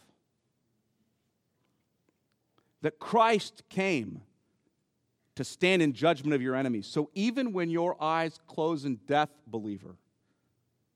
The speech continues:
when sin has had its day in your life, because the wages of sin is death, even when you reach that point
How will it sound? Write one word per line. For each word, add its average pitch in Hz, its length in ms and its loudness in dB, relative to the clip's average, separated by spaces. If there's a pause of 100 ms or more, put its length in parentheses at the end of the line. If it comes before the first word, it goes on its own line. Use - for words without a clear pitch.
(400)
when 165 220 4
sin 247 480 2
has 185 220 2
had 208 300 -2
its 180 180 0
day 170 380 4
in 151 120 0
your 139 180 0
life, 147 380 0 (220)
because 151 300 2
the 139 120 0
wages 226 460 2
of 170 100 -4
sin 185 440 -2 (360)
is - 100 -20 (120)
death, 170 320 6 (1600)
even 269 520 6
when 233 260 8
you 214 420 4
reach 190 420 -2
that 196 360 4
point 196 400 4